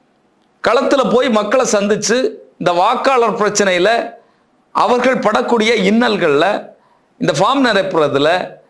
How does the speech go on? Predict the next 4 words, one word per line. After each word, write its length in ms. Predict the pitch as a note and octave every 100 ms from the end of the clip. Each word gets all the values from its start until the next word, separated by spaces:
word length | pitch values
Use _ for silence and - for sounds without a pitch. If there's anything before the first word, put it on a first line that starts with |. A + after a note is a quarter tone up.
| _ _
என்னென்ன 560 | - D3+ A3+ C4 A#3 C4
வேலைகளை, 520 | G#3 A3 A#3 F3 E3 A3+ A#3+ -
களப்பணிகளை 920 | E3+ G#3+ C4 A#3 G3+ E3 E3 G3+ A#3+ - _ _ _ _ _ _ _ _ -
உங்களுடைய 400 | G3+ C#4 D4+ D4